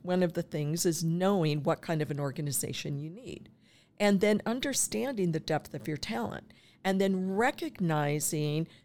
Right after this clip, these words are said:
people that are really good at managing tasks and projects and those who are good at managing people. Now, if you're really good at managing people, then you are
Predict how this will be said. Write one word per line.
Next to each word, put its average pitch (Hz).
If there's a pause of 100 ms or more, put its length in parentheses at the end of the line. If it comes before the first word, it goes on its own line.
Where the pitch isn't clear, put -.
(120)
people 214
that 180
are 170
really 208
good 180
at -
managing 170 (500)
tasks 185
and 165
projects 240 (360)
and 185
those 185
who 254
are 262
good 156
at -
managing 156 (200)
people. - (320)
Now, 202
if 202
you're 214
really 294
good 240
at -
managing 196
people, 226
then 185
you 214
are 208